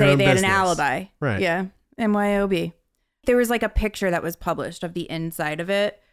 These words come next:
Speaker 1: And to me, it looks like a, like a T G I Fridays or, like, a Hard Rock Cafe. There's just, like, crap
Speaker 2: Huh.
Speaker 1: all over the walls.
Speaker 2: I would expect it to be really nice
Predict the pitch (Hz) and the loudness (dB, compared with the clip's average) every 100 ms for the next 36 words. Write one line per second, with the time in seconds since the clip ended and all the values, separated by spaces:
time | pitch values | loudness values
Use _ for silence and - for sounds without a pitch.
0 | - 190 180 214 233 277 240 196 208 202 | -4 -2 0 2 4 4 2 0 -2 -4
1 | - 202 190 185 156 151 151 - 170 160 | -6 -2 0 0 -2 -2 -4 -4 -6 -4
2 | 156 160 _ _ - 214 202 175 156 - | -8 -10 _ _ -6 -2 2 0 0 0
3 | 180 175 165 156 156 156 151 151 156 156 | 0 2 0 0 0 0 -2 -4 -2 -2
4 | 151 147 151 - _ _ _ _ _ 202 | -2 -4 -8 -16 _ _ _ _ _ -2
5 | 196 175 - 180 160 156 - - 185 185 | 0 0 -2 -4 -4 -6 -8 -6 -6 -4
6 | 190 208 - - - 202 160 139 190 220 | -4 -6 -4 -6 0 4 4 6 4 4
7 | 214 202 190 165 160 156 233 220 175 147 | 2 0 2 2 2 2 2 0 -4 -2
8 | 131 113 113 110 117 92 120 110 - - | -4 -2 -2 0 -2 -2 -4 -6 -10 -20
9 | - | -20